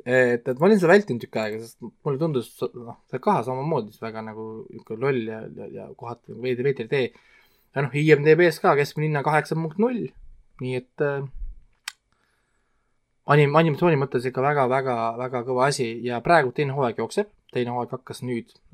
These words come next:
uuel aastal hakkaski, teisest hooajast on väljas kaks episoodi praegu, kolmas tuleb vist homme või,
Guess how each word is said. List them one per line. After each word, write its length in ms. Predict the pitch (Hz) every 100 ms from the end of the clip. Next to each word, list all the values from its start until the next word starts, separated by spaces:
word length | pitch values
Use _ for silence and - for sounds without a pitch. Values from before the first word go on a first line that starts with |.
| 120
uuel 240 | - 123 123
aastal 300 | 135 - 139
hakkaski, 380 | 131 - 113 - _ _ _ _ -
teisest 160 | 131 151
hooajast 220 | 135 131
on 80 | 131
väljas 220 | 120 117 _ _
kaks 320 | 127 120 - 135
episoodi 280 | 135 147 156 160
praegu, 240 | 160 _
kolmas 300 | - 135 120
tuleb 240 | - 123 113
vist 160 | -
homme 240 | 123 120 101
või, 100 | 113